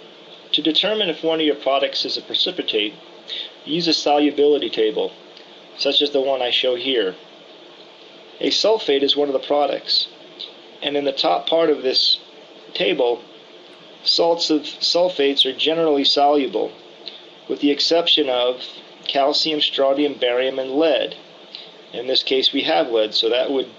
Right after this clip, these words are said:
suggest that lead sulfate is an insoluble compound, therefore a precipitate. Regarding the nitrate, it says salts of nitrates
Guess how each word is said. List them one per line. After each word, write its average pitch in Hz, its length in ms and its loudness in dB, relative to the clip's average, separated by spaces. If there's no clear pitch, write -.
suggest 127 540 0
that 113 240 -2
lead 131 200 0
sulfate 135 640 0
is 127 180 -8
an 120 100 -10
insoluble 123 920 0
compound, 117 680 -2
therefore 120 380 -4
a 117 60 0
precipitate. 120 640 -4
Regarding 151 380 2
the 131 80 0
nitrate, 131 680 0
it - 60 -8
says - 220 -6
salts 170 760 2
of 143 400 2
nitrates 139 920 0